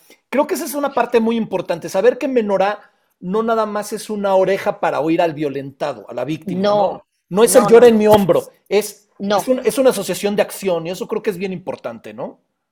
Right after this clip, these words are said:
Speaker 2: Es muy importante, muy, muy importante. Eh, sí, obviamente el grupo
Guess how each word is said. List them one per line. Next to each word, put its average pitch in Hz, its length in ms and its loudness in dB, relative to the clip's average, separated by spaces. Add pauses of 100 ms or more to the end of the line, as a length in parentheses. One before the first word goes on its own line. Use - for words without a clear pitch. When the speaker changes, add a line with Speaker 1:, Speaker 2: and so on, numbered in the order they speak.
(520)
Speaker 2:
Es 226 160 -8
muy 240 380 -8
importante, 185 920 -12
muy, 214 300 -10
muy 220 200 -12
importante. 156 800 -14
Eh, 170 400 0
sí, 226 320 -2
obviamente 196 580 -2
el 196 140 -4
grupo 202 380 -8